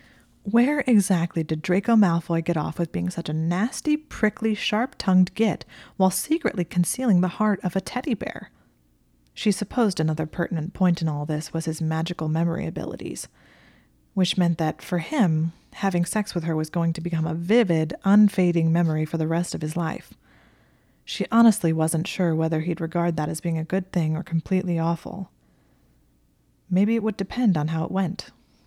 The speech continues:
That would be enough to make anyone nervous. It did make it understandable why he wouldn't want to be angry when they had sex.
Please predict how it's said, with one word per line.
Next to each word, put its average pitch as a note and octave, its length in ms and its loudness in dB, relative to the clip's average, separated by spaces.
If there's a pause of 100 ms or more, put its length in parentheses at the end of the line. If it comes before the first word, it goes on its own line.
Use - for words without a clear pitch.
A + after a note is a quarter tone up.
(1500)
That F#3+ 140 -6
would G#3+ 100 0
be D#3+ 140 0
enough D#3 240 -2
to - 100 -8
make D#3 180 -6
anyone G3 360 -2
nervous. - 480 -12 (1800)
It F#3+ 160 0
did C#4 180 4
make F#3 180 6
it E3+ 80 2
understandable D#3+ 720 0
why D#3+ 140 -2
he E3+ 160 0
wouldn't E3+ 320 2
want D#3+ 200 -2
to E3 60 -8
be E3 140 -4
angry D#3 320 -4
when D#3+ 140 -6
they D#3 100 -4
had D#3+ 260 -6
sex. - 440 -10